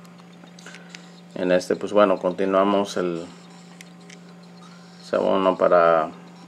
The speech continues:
seguir la campaña. Bueno, aquí sigo la campaña yo.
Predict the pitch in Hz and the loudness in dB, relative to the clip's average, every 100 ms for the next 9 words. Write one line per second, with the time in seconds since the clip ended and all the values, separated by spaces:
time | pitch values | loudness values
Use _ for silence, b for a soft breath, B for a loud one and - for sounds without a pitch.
0 | - - - - 90 90 85 85 85 80 | -20 -20 -20 -8 -4 -2 0 -2 -4 -2
1 | 98 107 123 139 - - - - - - | 0 0 -2 -8 -18 -20 -20 -20 -20 -20
2 | - - - 117 101 92 87 87 87 - | -20 -20 -20 -16 -14 -12 -14 -14 -16 -14
3 | 85 85 82 85 82 90 87 80 85 | -10 -8 -8 -10 -8 -6 -6 -4 -4